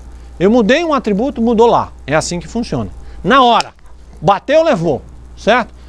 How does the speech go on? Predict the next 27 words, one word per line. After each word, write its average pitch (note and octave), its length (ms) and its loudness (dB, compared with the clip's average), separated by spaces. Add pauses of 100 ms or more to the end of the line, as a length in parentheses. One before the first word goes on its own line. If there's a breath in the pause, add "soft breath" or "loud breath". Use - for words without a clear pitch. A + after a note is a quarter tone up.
(260 soft breath)
Mudei C4 240 4
a D4 80 -2
cor, A3 260 0
mudou G3+ 240 -4
na B3 120 -2
tela, C3+ 320 2 (320)
certo? F#3+ 320 -2
Então G3+ 120 -2
eu A#3 80 0
consigo C4 380 -4
mudar C4 340 0
tudo B3 300 -2
na B3 140 0
mesma A#3+ 340 -2
hora G3 220 0
dinamicamente. E3 680 -8 (340 loud breath)
É F#3+ 100 0
assim F#3+ 240 -2
que G#3 100 -6
funciona, D#3+ 460 -4 (400)
certo? E3 300 -2 (600 loud breath)
Então G#3 460 0
a A#3+ 220 2
ideia A#3+ 340 2
básica F3 640 0
é A3 160 0
que D#3+ 320 0